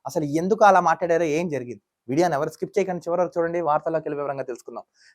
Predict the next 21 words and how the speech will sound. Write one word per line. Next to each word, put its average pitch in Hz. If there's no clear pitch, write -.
తెలంగాణలో 277
బీజేపీ 233
జాతీయ 220
కార్యదర్శి 226
బండి 208
సంజయ్, 226
మంత్రి 208
పొన్నం 208
ప్రభాకర్ 220
మధ్య 196
మాటల 202
యుద్ధం 202
కొనసాగుతుంది. 165
సవాళ్ళు, 247
ప్రతి 220
సవాళ్ళు 226
గట్టిగానే 214
నడుస్తున్నాయి. 185
ఇద్దరి 254
మధ్య 240
రాముడు 240